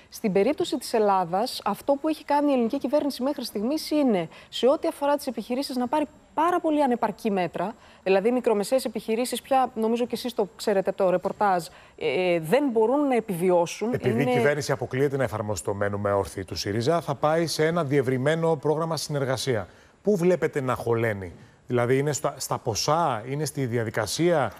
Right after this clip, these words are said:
Speaker 1: Το
Speaker 2: είναι στις
Speaker 1: πρόγραμμα,
Speaker 2: εργασιακές
Speaker 1: το
Speaker 2: σχέσεις;
Speaker 1: πρόγραμμα συνεργασία είναι απολύτως αποτυχημένο.
Speaker 2: Ναι.
Speaker 1: Απολύτως αποτυχημένο. Είναι ένα πρόγραμμα, το είπαμε από την αρχή, το οποίο δεν βοηθά κανέναν. Τον εργαζόμενο τον φέρνει σε πάρα πολύ δύσκολη θέση. Ουσιαστικά λέει στον εργαζόμενο,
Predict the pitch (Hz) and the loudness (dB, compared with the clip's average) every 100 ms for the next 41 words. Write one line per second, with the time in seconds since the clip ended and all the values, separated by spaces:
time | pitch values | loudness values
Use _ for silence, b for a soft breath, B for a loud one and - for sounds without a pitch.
0 | - 208 208 202 247 262 254 - 123 - | -6 -2 0 2 2 0 0 -2 -4 -2
1 | 160 196 160 185 190 233 254 - 233 202 | -2 0 2 2 2 2 0 -2 -2 -2
2 | 180 175 226 240 277 254 226 262 294 - | -4 -4 -2 0 -2 0 -2 -2 -6 -12
3 | _ - 233 226 - - 214 233 196 160 | _ -4 -2 -2 -2 -4 0 2 0 -2
4 | 156 - 208 196 240 240 208 175 170 - | -8 -6 0 2 2 0 -4 -6 -6 -6
5 | 170 160 156 - 226 277 269 262 - 262 | -6 -6 -6 0 2 2 2 2 2 2
6 | 285 262 233 233 262 262 247 226 214 208 | 2 0 0 0 0 -2 0 -2 -2 -2
7 | 208 214 170 - 175 - 269 214 190 285 | -2 -2 -2 0 0 2 2 4 2 2
8 | 285 - 320 262 233 170 147 - B B | 0 -2 -2 2 2 0 -4 -12 B B
9 | 208 202 196 175 226 277 269 220 220 262 | 0 2 2 0 2 2 0 0 0 0
10 | 262 - - 285 302 226 190 180 - 175 | 0 -4 0 0 2 -2 -2 -2 -2 -6
11 | 156 175 160 - 240 220 196 180 - 240 | -4 -4 -4 -4 -4 -2 -2 -2 -2 0
12 | 240 247 - 208 190 185 202 226 214 175 | 2 0 -2 -4 -2 0 0 0 2 -2